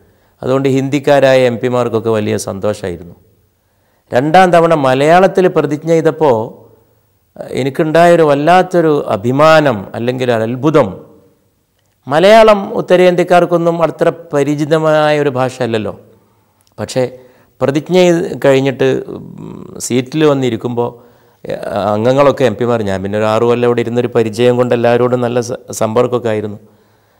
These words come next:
"ഭാഷ നന്നായിട്ടുണ്ട് സമദാനി, മലയാളം കേൾക്കാൻ രസമുണ്ട്" എന്നൊക്കെ പറഞ്ഞ് എല്ലാവരും, "മലയാളം കേൾക്കാൻ രസം,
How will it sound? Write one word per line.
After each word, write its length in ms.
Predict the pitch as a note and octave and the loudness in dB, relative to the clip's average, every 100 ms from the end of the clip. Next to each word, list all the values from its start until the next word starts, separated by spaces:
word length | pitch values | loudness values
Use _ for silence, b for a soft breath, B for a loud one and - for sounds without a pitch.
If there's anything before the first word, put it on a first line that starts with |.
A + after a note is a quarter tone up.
| b b - | b b -14
"ഭാഷ 360 | D#2+ G2 C#3 G#3 | -4 -2 -2 -2
നന്നായിട്ടുണ്ട് 540 | F3 D#3+ F#3 F#3 F#3 | -2 0 -2 -2 -4
സമദാനി, 440 | D#3 D#3 D#3 E3 | -4 -4 -4 -2
മലയാളം 420 | D#3 A2+ A#2+ D#3 E3 | -2 -2 -2 0 -2
കേൾക്കാൻ 440 | C3+ C3+ D#3+ D#3 | -2 -2 -2 -2
രസമുണ്ട്" 340 | C3 E3 D#3+ | -2 -4 -4
എന്നൊക്കെ 240 | D#3 D#3 D3 | -4 -4 -4
പറഞ്ഞ് 300 | C#3+ C#3+ C#3+ | -4 -4 -4
എല്ലാവരും, 440 | C3 D3 F3 D3 B B B - | -4 2 2 2 B B B -4
"മലയാളം 320 | D3 G3+ G3 D#3+ | 0 2 2 2
കേൾക്കാൻ 360 | E3+ E3+ F#3 | 0 2 0
രസം, 320 | D3+ C#3 E3 | 0 -2 -6